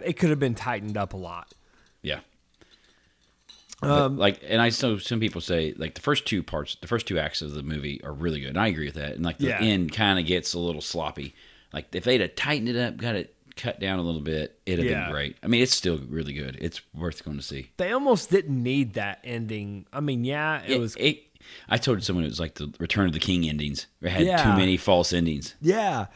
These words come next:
Speaker 1: I didn't know that was, like, when the, spoiler, spoiler, spoiler, when all the fucking levees or whatever got blown up, I was like, "God damn, I didn't know there's gonna be more shit."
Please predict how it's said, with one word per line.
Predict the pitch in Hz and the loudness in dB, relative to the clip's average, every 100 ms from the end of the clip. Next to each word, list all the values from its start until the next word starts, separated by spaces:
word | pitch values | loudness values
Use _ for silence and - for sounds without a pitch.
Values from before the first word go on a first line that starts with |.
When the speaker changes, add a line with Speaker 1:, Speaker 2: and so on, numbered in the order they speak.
| - - | -18 -2
Speaker 1:
I | 175 | 2
didn't | 277 285 190 | 4 4 6
know | 190 | 8
that | 190 196 | 6 6
was, | 185 139 - - - | 6 6 2 -10 0
like, | 165 156 143 - - - | 4 4 2 -8 -16 0
when | 160 170 175 | 6 6 6
the, | 156 143 131 - - | 4 2 -2 -8 -14
spoiler, | - - 147 143 139 131 - - | -12 -2 2 2 2 -2 -8 -20
spoiler, | - 127 123 127 123 117 | -8 0 2 4 2 -2
spoiler, | - - - 120 120 110 | -12 -12 -4 0 0 -2
when | 120 147 160 | -2 0 0
all | 160 | 0
the | 160 | 0
fucking | 139 180 165 139 | 0 0 0 0
levees | 123 147 190 143 117 | 0 2 2 0 0
or | 135 | -2
whatever | 127 127 123 | 0 0 -2
got | 123 127 | -4 0
blown | 131 131 127 131 | 4 6 8 6
up, | 143 160 | 4 2
I | |
was | 147 | 0
like, | 127 | 2
"God | 135 - 160 | 2 0 0
damn, | 156 240 247 | 0 0 0
I | 143 | -2
didn't | 202 127 | -4 -4
know | 123 | -2
there's | 120 | -2
gonna | 123 117 | -4 -4
be | 110 | -2
more | 127 220 | 0 0
shit." | 247 - 120 156 _ | -2 -4 -4 -6 _